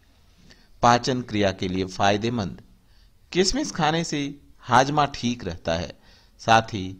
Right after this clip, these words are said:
ये पाचन क्रिया को दुरुस्त रखने में भी मददगार है। कब्ज की समस्या से जूझ रहे लोगों को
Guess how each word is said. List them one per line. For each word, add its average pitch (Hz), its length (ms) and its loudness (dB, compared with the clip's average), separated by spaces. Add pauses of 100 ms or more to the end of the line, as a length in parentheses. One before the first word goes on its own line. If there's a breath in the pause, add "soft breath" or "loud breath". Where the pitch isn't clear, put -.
(200)
ये 107 100 -4
पाचन 135 420 2
क्रिया 123 260 2
को 110 160 -2
दुरुस्त 110 420 -2
रखने 98 300 -4
में 92 260 -4
भी 95 280 -4 (200)
मददगार 101 480 2
है। 90 360 -6 (680 loud breath)
कब्ज 214 380 2
की 214 100 -6
समस्या 185 440 0
से 190 160 -4
जूझ 151 360 2
रहे 165 180 4
लोगों 139 320 0
को 127 480 -6